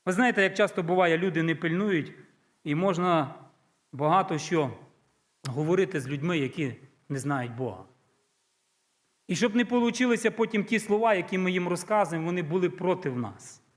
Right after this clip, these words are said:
І Давид каже, "Я пильнуватиму, що я говорю своїм язиком".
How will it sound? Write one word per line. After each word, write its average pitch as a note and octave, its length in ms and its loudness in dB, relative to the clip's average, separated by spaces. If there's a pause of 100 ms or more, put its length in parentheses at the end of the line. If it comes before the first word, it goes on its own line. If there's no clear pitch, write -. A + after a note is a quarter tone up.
(920)
І D3 80 -4
Давид F#3+ 300 2
каже, F#3+ 340 2
"Я G3 160 4
пильнуватиму, G#3+ 1080 2 (800)
що G#3 240 2
я F#3+ 140 2
говорю E3+ 400 2
своїм D#3 400 -2
язиком". C#3 520 -2